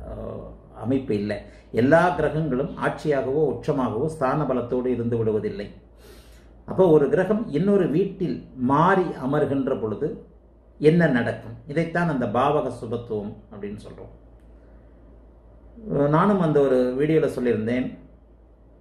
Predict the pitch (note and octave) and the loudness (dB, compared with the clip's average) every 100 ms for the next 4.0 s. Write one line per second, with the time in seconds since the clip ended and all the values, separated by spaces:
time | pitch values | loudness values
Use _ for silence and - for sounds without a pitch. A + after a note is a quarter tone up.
0 | - - - - C#3+ F3 G3+ E3+ E3 - | -20 -20 -16 2 4 6 2 0 -2 0
1 | E3+ D#3 D#3 C3+ - - C3+ D3+ - C#3 | -2 0 0 -2 -4 -6 -2 0 0 0
2 | B2 C3 A#2 G2 A2 - - - A#2+ B2+ | 0 -2 -4 -2 -2 -4 -10 -16 -4 0
3 | C#3+ D#3+ - - A#2+ B2+ E3 G3 F3 | 2 0 -4 -10 0 4 4 4 2